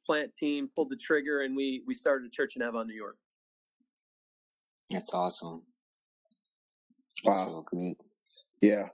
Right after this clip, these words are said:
Speaker 3: No, that, that, that's really, like, that's power in it because, like,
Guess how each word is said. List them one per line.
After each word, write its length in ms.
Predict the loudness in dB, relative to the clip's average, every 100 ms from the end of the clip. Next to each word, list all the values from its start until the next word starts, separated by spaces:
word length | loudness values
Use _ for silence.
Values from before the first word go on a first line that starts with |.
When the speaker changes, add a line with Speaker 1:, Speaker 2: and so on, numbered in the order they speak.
| _ _
Speaker 3:
No, 220 | 4 6 4
that, 180 | 2
that, 180 | 0 0
that's 240 | 0 0 2
really, 360 | 2 2 0
like, 240 | 0 0 -2 0
that's 260 | 2 2 2
power 300 | 4 4 2
in 60 | -4
it 100 | -6
because, 540 | -6 2 2 2 -6 -16 _ _ _ _
like, 580 | 4 4 0 -8 -14 -18